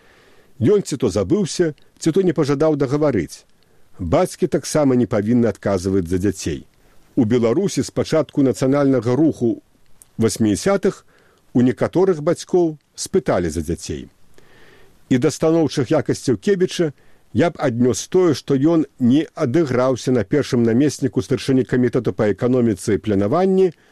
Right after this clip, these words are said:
былы дзяржплан Рыгору Вячорку, за ягонага сына Вінцука Вячорку, аднаго з лідараў Б Н Ф. Я магу ацаніць гэтую якасць з уласнага вопыту і досведу нашай сям'і.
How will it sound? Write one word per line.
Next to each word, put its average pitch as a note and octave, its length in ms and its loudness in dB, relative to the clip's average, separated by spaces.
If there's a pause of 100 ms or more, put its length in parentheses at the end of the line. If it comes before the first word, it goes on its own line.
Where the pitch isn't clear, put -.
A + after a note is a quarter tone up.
(220)
былы D3+ 440 2
дзяржплан D3 640 -2 (280)
Рыгору A#2+ 520 2
Вячорку, B2 640 -2 (460)
за B2+ 300 2
ягонага A#2+ 440 2
сына E3+ 320 0
Вінцука D3+ 480 0
Вячорку, F#2 600 -2 (320)
аднаго A#2+ 560 0
з G2 80 -6
лідараў F#2+ 400 0
Б F#2 80 -2
Н G#2+ 120 2 (200)
Ф. - 20 -18 (960)
Я C#3 180 2
магу F#3+ 280 0
ацаніць F3 640 0
гэтую A2 320 0
якасць A2 360 0
з A2+ 40 -2
уласнага A2+ 480 0
вопыту D3+ 480 0
і B2 80 2
досведу B2 480 0
нашай A#2 280 0
сям'і. A2+ 480 0